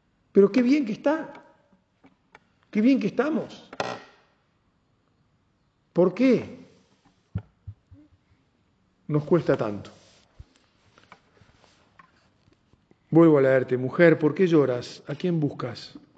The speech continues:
Ella, pensando que era el cuidador de la huerta, le respondió, "Señor, si tú te lo has llevado, dime dónde lo has puesto y yo iré a buscarlo".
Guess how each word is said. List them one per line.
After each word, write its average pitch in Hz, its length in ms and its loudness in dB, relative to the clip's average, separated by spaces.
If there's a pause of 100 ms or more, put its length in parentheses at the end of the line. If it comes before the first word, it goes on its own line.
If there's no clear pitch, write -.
(760)
Ella, 180 400 4 (460)
pensando 170 520 0
que 175 120 0
era 196 140 6
el 160 120 2
cuidador 156 420 4
de 175 60 6
la 135 120 0
huerta, 143 520 4 (400)
le 135 100 -8
respondió, 160 540 2
"Señor, 156 540 2 (680)
si 139 220 -6
tú 165 480 2 (440)
te 127 120 -4
lo 151 140 2
has 185 120 2
llevado, 147 580 2 (500)
dime 190 420 2
dónde 175 340 0
lo 170 100 2
has 160 80 -2
puesto 160 340 0
y 143 60 2
yo 170 180 2
iré 160 140 4
a 160 40 4
buscarlo". 117 520 -4